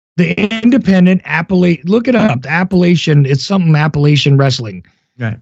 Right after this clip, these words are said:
Speaker 1: And they're, like, in Kentucky and, uh, uh, Alabama and ju-, just, like, this one slim territory that where that guy comes from, right? And it's still, you know, they hold their events like, like the W W F did at a certain point. They used to hold their events in high schools and stuff like that.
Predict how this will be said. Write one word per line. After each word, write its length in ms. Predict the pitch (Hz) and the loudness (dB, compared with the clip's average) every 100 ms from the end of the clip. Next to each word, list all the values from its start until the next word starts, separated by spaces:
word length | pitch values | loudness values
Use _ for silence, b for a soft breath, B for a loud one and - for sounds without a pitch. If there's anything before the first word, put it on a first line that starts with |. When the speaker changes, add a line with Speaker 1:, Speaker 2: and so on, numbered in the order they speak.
| _ | _
Speaker 1:
And 340 | 139 139 131 | 0 2 2
they're, 140 | 151 147 | 0 2
like, 320 | 147 139 139 | 2 0 0
in 200 | 147 135 | 2 2
Kentucky 720 | - 127 165 165 170 160 147 | -2 -6 -2 -2 0 2 4
and, 220 | 139 131 123 | 4 4 2
uh, 560 | 117 110 107 110 104 98 _ | -2 -10 -14 -18 -20 -20 _
uh, 260 | 110 101 101 - | -20 -20 -20 -4
Alabama 680 | 147 143 151 147 139 135 127 | 0 2 4 4 4 4 2
and 140 | 135 135 | 2 2
ju-, 100 | 175 | 2
just, 280 | 175 220 214 | 2 0 0
like, 160 | 190 | 0
this 160 | 170 135 | 0 2
one 260 | 180 208 | 2 2
slim 360 | 185 - 185 175 | 2 0 0 2
territory 600 | 165 160 147 120 92 78 _ _ _ 143 | 2 0 0 -2 -6 -12 _ _ _ -2
that 120 | 143 | 0
where 160 | 151 147 | 0 0
that 180 | 147 147 | -2 -2
guy 160 | 135 | -4
comes 240 | 110 120 107 | -2 -4 -4
from, 220 | 98 90 | -8 -8
right? 260 | 113 143 131 _ _ _ _ _ _ _ | -2 -2 -4 _ _ _ _ _ _ _
And 100 | 151 | 2
it's 140 | 147 - | 2 0
still, 340 | 190 185 170 | 0 2 4
you 140 | 175 | 4
know, 340 | 165 143 139 135 | 4 2 0 0
they 140 | 147 | 2
hold 240 | 139 156 151 | 2 2 2
their 160 | 147 | 2
events 380 | 135 165 165 - | 2 2 0 0
like, 240 | 143 135 147 | -2 -2 -2
like 180 | 151 | -2
the 80 | 139 | 0
W 320 | 160 185 180 | 0 2 2
W 320 | 170 175 180 185 | 2 2 2 2
F 160 | 165 | 0
did 180 | 160 143 | 0 0
at 120 | 135 | 0
a 60 | 120 | 0
certain 340 | 156 143 131 | -2 -2 -2
point. 220 | 147 139 | 0 0
They 60 | 135 | 2
used 160 | 151 139 | 0 0
to 40 | |
hold 200 | 139 147 | 2 2
their 140 | 143 135 | 2 2
events 280 | 147 143 127 | 2 0 -2
in 60 | |
high 160 | 127 147 | -2 -2
schools 480 | 135 151 147 147 131 | 0 0 2 2 2
and 100 | 120 | 0
stuff 220 | 151 143 | 0 0
like 180 | 147 143 | 0 0
that. 240 | 175 | -2